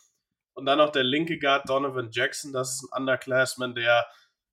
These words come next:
wahrscheinlich nächstes Jahr in den ersten fünfzig Picks genommen wird und wahrscheinlich ein langjähriger Starter sein wird. Ja, die kriegen ihr absolutes Mega-Matchup gegen diesen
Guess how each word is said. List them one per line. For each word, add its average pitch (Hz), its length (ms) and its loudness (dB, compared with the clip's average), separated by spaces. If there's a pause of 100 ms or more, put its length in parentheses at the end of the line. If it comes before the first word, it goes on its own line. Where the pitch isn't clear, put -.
(320)
wahrscheinlich 131 480 4
nächstes 139 340 2
Jahr 127 200 6
in 127 60 2
den 123 120 0
ersten 127 320 0
fünfzig - 460 -4
Picks 120 240 -4
genommen 113 420 -4
wird 117 180 -4
und 113 140 -8
wahrscheinlich 113 540 -2
ein 113 240 -14 (1000)
langjähriger 127 600 4
Starter 123 420 6
sein 123 320 6
wird. 120 160 2
Ja, 113 160 6
die 123 160 -2
kriegen 123 360 -2
ihr 117 180 0
absolutes 127 640 -2
Mega-Matchup 120 840 0
gegen 123 280 -4
diesen 113 320 -12